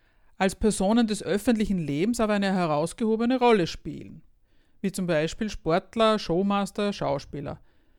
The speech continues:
Sie zählen zu den Spitzenverdienern im Land, die sich gelegentlich fragen lassen müssen, ob sie sich das viele Geld auch verdienen. Nehmen wir als Beispiel Spitzenfußballer.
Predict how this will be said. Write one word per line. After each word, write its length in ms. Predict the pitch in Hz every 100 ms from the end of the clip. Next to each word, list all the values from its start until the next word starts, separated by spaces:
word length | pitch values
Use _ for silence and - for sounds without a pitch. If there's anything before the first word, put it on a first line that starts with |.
| _ _ _
Sie 300 | - - 262
zählen 380 | - 190 208 254
zu 100 | 220
den 160 | 202 202
Spitzenverdienern 840 | - 269 - 247 196 180 185 196
im 160 | 180 156
Land, 440 | 139 160 302 - - - _ - _ _ _ _ _ -
die 80 | 214
sich 180 | 220
gelegentlich 520 | 226 185 233 262 254 -
fragen 400 | 202 214 262 190
lassen 400 | 147 - 196 185
müssen, 480 | 202 - 247 240 -
ob 160 | 196 -
sie 80 | 208
sich 260 | 240 -
das 180 | 190 175
viele 280 | 214 240 -
Geld 340 | 156 185 -
auch 220 | 147 147
verdienen. 640 | - 190 160 147 123 131 - - - _ _ _ _ _ _ _ _ _ _ _ _ _ _ _ _ _
Nehmen 280 | 196 254 277
wir 100 | 240
als 140 | 190
Beispiel 560 | - 151 185 - 269 285
Spitzenfußballer. 1200 | - - 202 - 170 - 143 - - - - 165